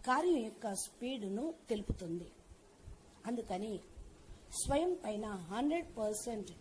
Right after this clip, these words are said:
అటెన్షన్ పెట్టుకొని ముందుకు వెళ్ళండి.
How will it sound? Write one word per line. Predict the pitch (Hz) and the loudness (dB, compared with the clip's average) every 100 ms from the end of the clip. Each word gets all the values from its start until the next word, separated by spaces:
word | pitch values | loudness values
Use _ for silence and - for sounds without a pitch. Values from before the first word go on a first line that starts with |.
| - - - - - | -16 -14 -16 -16 -4
అటెన్షన్ | 254 277 262 247 220 208 - | -2 2 2 2 -2 -6 -6
పెట్టుకొని | 185 - 220 226 233 - - - - - | -8 -6 -6 -6 -8 -14 -20 -20 -16 -6
ముందుకు | 202 202 214 240 196 240 - - | -2 0 0 -2 -4 -6 -10 -6
వెళ్ళండి. | 208 185 185 180 180 | -2 0 0 -2 -4